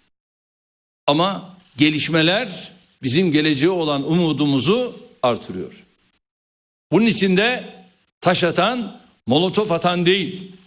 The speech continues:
İşte dün Sultanahmet'te olanı gördünüz. Bir kadının canlı bomba olarak oradaki Emniyet Müdürlüğü'nün turizm polis karakoluna yaptığı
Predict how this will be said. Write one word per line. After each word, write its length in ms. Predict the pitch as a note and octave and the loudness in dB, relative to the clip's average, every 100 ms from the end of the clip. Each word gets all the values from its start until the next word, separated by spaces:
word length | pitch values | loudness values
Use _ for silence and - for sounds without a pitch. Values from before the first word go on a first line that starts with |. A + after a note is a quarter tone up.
| _ _ _ - | _ _ _ -10
İşte 320 | - D#3 D3 | -2 0 2
dün 220 | A#3 C4 | 0 0
Sultanahmet'te 960 | - E3 F3+ F3+ E3+ E3 D#3 - E3+ | 0 0 0 0 0 -2 -4 -2 -2
olanı 340 | F3 D3 C#3+ D#3+ | 0 -2 0 0
gördünüz. 680 | C#3+ C3 C3+ B2 - - - _ _ _ _ _ _ _ _ _ _ _ _ D#3 | 0 0 0 -2 -4 -8 -14 _ _ _ _ _ _ _ _ _ _ _ _ 0
Bir 160 | F3 | 0
kadının 720 | - C3+ C#3+ E3 A#3+ A#3 - - - _ _ _ _ - | -2 0 2 2 0 -4 -8 -14 -20 _ _ _ _ 0
canlı 400 | D#3 E3 G3 F3 | 0 2 0 0
bomba 280 | E3+ E3 F3+ | -2 0 0
olarak 680 | E3+ D#3+ E3+ A#3+ - - _ _ _ _ _ _ _ - | 0 0 -2 -2 -8 -18 _ _ _ _ _ _ _ -2
oradaki 840 | F3 F#3 F3 E3 G#3 B3+ A3+ - - _ C#3+ | 0 0 -2 2 0 0 -4 -12 -20 _ -2
Emniyet 440 | E3 E3+ F#3+ G3 | 2 2 0 -2
Müdürlüğü'nün 920 | D#3 E3 D#3 E3 E3+ G3 E3+ A2+ - - _ _ | 0 0 2 0 0 0 -2 -4 -10 -20 _ _
turizm 420 | - G3+ D3+ D#3 G2+ - - - | -2 2 2 0 -2 -10 -20 -4
polis 280 | D3+ F3+ | -2 0
karakoluna 580 | - D3 D3+ D#3 C#3+ D#3 | -2 -2 -2 -2 -2 0
yaptığı 640 | D3 C#3 - C#3+ C#3+ G#2+ | 0 -2 -4 -2 -2 -4